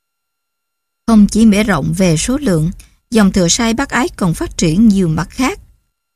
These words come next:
Đến năm một nghìn chín trăm sáu mươi ba, mẹ Teresa nhận ra rằng nhiều công việc phù hợp với nam giới hơn là nữ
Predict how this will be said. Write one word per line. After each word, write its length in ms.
Đến 240
năm 140
một 100
nghìn 200
chín 160
trăm 200
sáu 200
mươi 160
ba, 340
mẹ 200
Teresa 560
nhận 260
ra 180
rằng 340
nhiều 220
công 220
việc 260
phù 160
hợp 320
với 100
nam 240
giới 260
hơn 280
là 160
nữ 200